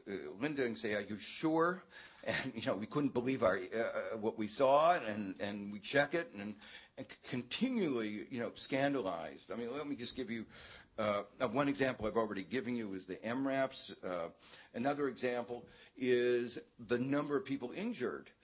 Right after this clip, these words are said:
that appears on the Department of Defense website is roughly about half of the true number. And it was only through the, uh, working with the veterans groups to fi-, in Freedom of Information Act that we, we found out the true number.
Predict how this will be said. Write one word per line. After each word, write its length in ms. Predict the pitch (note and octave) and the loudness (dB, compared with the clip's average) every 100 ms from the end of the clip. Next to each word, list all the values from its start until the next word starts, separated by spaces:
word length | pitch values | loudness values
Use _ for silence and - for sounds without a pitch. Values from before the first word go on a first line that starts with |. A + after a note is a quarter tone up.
| - - | -20 -14
that 160 | - A#2+ | 2 2
appears 500 | A#2+ B2+ C3+ C3 B2 | 2 0 2 2 0
on 280 | A#2+ A2+ A#2 | 0 0 -2
the 180 | A2 A2 | -4 -4
Department 400 | - B2 G#2+ A2 | -4 -4 -4 -6
of 80 | |
Defense 220 | A#2 A2+ - | -6 -6 -6
website 500 | F3+ G#3 - E2 E2+ - - - - | -8 -8 -6 -4 -4 -10 -20 -20 -14
is 100 | F3 | -4
roughly 280 | E3 F3+ E3+ | 2 2 2
about 260 | B2 C3 A2+ | 4 4 4
half 420 | C#3+ C#3 A#2+ - | 0 2 0 -4
of 180 | G2+ F2+ | -10 -6
the 100 | G2+ | -8
true 200 | - G2 | -6 -4
number. 360 | F#2+ F#2 - - _ _ _ _ _ _ _ _ _ _ _ - _ _ _ - | -4 -6 -10 -14 _ _ _ _ _ _ _ _ _ _ _ -20 _ _ _ -6
And 160 | G#2 | -4
it 80 | G#2 | -2
was 120 | F#2+ | -4
only 320 | B2 A#2+ A#2+ A2+ | -2 -2 -2 -4
through 180 | A2 | -6
the, 200 | G2 G2+ F2+ D2+ | -6 -6 -8 -6
uh, 60 | F2+ D2+ D2 | -6 -6 -4
working 300 | G#2+ G#2 G#2 | -6 -4 -8
with 80 | F#2+ | -10
the 60 | |
veterans 480 | F2 G#2+ G2+ F#2+ F#2 | 0 0 0 -6 -8
groups 220 | G2+ F#2 - | -8 -8 -10
to 60 | |
fi-, 200 | - F#2+ F#2 | -6 -4 -4
in 80 | F#2 | -8
Freedom 280 | - G#2 F#2 | -8 -8 -8
of 60 | |
Information 440 | - A#2 F#3+ E3 G#2 | -8 -10 -8 -8 -6
Act 180 | G2 | -6
that 140 | - - | -8 -8
we, 180 | G2 F#2+ - - - - | -10 -10 -18 -20 -20 -10
we 80 | |
found 320 | A2 A#2+ A2+ G#2 | -2 0 0 0
out 180 | F#2 | -4
the 60 | - | -6
true 220 | F#2 F#2 | -10 -10
number. 360 | F#2 E2+ C#2+ C2+ | -8 -10 -10 -14